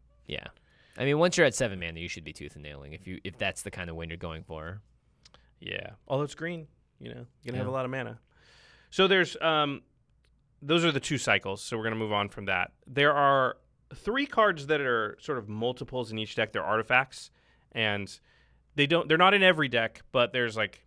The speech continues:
Speaker 2: you know, they're in two of the decks or they're in three of the decks. Um,
Speaker 1: Right.
Speaker 2: the first one is Heirloom Blade. That's three mana for an artifact equipment. It costs one to equip,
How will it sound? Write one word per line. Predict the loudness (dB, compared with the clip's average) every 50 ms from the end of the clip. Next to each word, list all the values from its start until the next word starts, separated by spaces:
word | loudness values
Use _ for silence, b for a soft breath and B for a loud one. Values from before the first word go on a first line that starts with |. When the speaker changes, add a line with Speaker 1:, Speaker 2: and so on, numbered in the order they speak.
| _ -10
Speaker 2:
you | -6 -4
know, | -2 -2 -4 -6 _ _ _ _ -10
they're | -4 -2 -2 -2
in | -2
two | -4 -2 0 0
of | 0
the | 2
decks | 2 0 0 0 -2 -6
or | -6
they're | -6 -8
in | -8 -8
three | -8 -8 -8
of | -8 -6
the | -6
decks. | -8 -8 -10 -10 -16 -20 _ b b b b b b
Um, | -4 -2 -2 -2 -4 -6 -10 _ b b b b b -20 -18
Speaker 1:
Right. | -18 -18 -18 _ _ _ -6
Speaker 2:
the | -6 -4
first | 2 2 2 2 2
one | -2 -2 -2
is | 0 0 0 0 0 -2 -4 -4 -2
Heirloom | 0 2 2 2 0 -2 -2 -4
Blade. | -6 -6 -4 0 2 2 2 2 0 -2 -6 -16 _ _ _ _
That's | -4 -4 -4 -4 -4 -12
three | -12 -8 -6 -4 -2 -2
mana | 0 0 0 0 0 -2 -4 -8 b b b b _
for | -4 -2
an | -2 0
artifact | 2 2 4 4 2 0 0 0 0 0 -4
equipment. | -14 _ -6 -4 -4 -2 -2 -4 -6 -8 _ _ -16
It | -10
costs | -4 -4 -4 -4 -4
one | -6 -6 -6 -4
to | -6 -6
equip, | -6 -6 -6 -4 -4 -4 -4